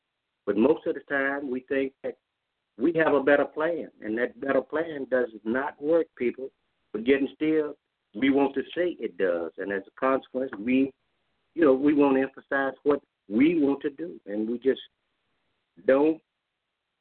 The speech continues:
what I say, we just, we truly don't trust Christ. The bottom line is we trust ourselves more than we trust Christ.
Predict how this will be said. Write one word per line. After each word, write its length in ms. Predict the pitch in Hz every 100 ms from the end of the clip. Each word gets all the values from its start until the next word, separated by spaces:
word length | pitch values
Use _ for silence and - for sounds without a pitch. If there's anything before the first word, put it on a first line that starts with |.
| _ _ _ _ -
what 140 | 135
I 80 | 110 -
say, 160 | 87 90
we 140 | 107 110
just, 220 | 104 - - - _ 143
we 80 | 143 -
truly 300 | 208 127 101
don't 260 | 104 98 -
trust 160 | 95 85 -
Christ. 300 | 98 69 -
The 60 |
bottom 360 | 85 92 82 80
line 280 | 85 76 71 71
is 100 | - -
we 180 | 92
trust 340 | 98 - 87 - _ _ - -
ourselves 540 | 90 - 107 95 80
more 280 | 87 90 87
than 140 | 78 82
we 100 | 85
trust 200 | - - -
Christ. 320 | 90 101